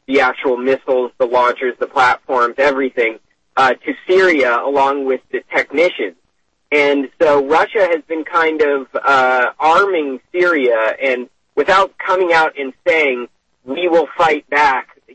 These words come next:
you know, on Syria's behalf if you intervene." I, I don't think they've said it that explicitly, but it's, you know, almost that explicit. They've done everything but come out and say that. Um,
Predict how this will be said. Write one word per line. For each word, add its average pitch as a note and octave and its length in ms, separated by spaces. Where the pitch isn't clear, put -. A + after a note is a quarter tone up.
you C3+ 60
know, B2 140
on C#3 200
Syria's C#3 440
behalf C3+ 540
if C3+ 220
you B2+ 140
intervene." B2+ 880
I, C3+ 200
I C#3 100
don't D3 160
think D3+ 160
they've C3 220
said C#3+ 140
it B2+ 80
that B2+ 160
explicitly, C#3 840
but B2 220
it's, B2+ 80
you C3+ 200
know, C#3+ 340
almost D3 480
that B2+ 260
explicit. B2 460
They've B2 180
done C3 100
everything C3+ 540
but C#3 280
come C3+ 240
out A#2+ 200
and A2 140
say C3+ 180
that. G2 280
Um, B2+ 440